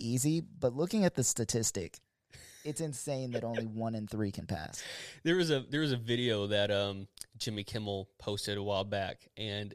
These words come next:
Speaker 2: granted, it's both sides. You, you can find idiots and
Speaker 1: Yeah,
Speaker 2: people that
Speaker 1: le-,
Speaker 2: are not
Speaker 1: left
Speaker 2: intelligent,
Speaker 1: or
Speaker 2: left
Speaker 1: right,
Speaker 2: or
Speaker 1: it
Speaker 2: right.
Speaker 1: doesn't matter.
Speaker 2: But, uh, someone, uh, by the mention of Ted Cruz, um, harped on Jimmy Kimmel because he,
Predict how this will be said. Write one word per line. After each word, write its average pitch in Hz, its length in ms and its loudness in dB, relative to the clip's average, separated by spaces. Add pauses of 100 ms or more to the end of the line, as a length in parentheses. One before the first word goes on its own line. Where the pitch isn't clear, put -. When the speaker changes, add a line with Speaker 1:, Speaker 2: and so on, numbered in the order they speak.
(160)
Speaker 2:
granted, 151 380 -2
it's 160 180 -2
both 107 240 2
sides. 95 340 -4
You, 131 200 2
you 139 100 -8
can 135 160 -6
find 110 560 -2
idiots 110 460 -2
and 101 360 -8
Speaker 1:
Yeah, 165 120 2
Speaker 2:
people 147 140 2
that 127 100 6
Speaker 1:
le-, 123 60 4
Speaker 2:
are - 20 -2
not 113 220 2
Speaker 1:
left 117 180 6
Speaker 2:
intelligent, 131 180 4
Speaker 1:
or 123 100 4
Speaker 2:
left 117 140 4
Speaker 1:
right, 104 80 4
Speaker 2:
or 110 60 4
Speaker 1:
it 110 60 4
Speaker 2:
right. 107 60 4
Speaker 1:
doesn't 113 280 4
matter. 90 280 -4 (220)
Speaker 2:
But, 123 300 4 (140)
uh, 117 220 2
someone, 120 640 0
uh, 104 200 0
by 107 260 -2
the 107 220 -6
mention 110 340 -6
of 101 300 -4
Ted 104 240 -6
Cruz, 101 540 -4 (100)
um, 101 380 -2 (720)
harped 131 340 -2
on 110 320 -2
Jimmy 110 180 -2
Kimmel 98 300 -6
because 101 440 -2
he, 107 340 -2